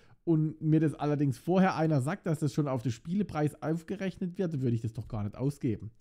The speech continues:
Da kann man jetzt natürlich vielleicht sagen, ja okay, ich gebe vielleicht den Monat hundert Euro für Lootboxen aus und im nächsten Monat wieder hundert Euro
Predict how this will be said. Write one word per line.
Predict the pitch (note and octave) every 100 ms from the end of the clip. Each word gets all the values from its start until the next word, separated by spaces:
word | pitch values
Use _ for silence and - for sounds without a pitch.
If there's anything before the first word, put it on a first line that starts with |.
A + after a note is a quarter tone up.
| _ _ _ _ _ _ _ _ _ _ _ _ _
Da | A2+
kann | D3 E3+
man |
jetzt | F#3
natürlich | F3+ F3+ F3
vielleicht | E3+ E3+ D#3 -
sagen, | D#3 E3 D#3+
ja | D3 C#3+
okay, | D#3 - D#3
ich | D#3
gebe | - D3+
vielleicht | - D3 C#3 - _ -
den | D3 D3
Monat | C#3+ C#3+ B2+ A#2
hundert | E3+ F#3+ -
Euro | D#3+ E3+ E3+
für | E3
Lootboxen | D#3+ E3+ D#3 F3 E3+ E3+
aus | D3+ D3 E3+ C#3+
und | B2+
im | B2+
nächsten | C3 B2 D3+
Monat | C3+ C3+ C3 D3
wieder | E3+ F3+
hundert | F#3 F#3+ E3+
Euro | D3 D#3+ D#3+ E3+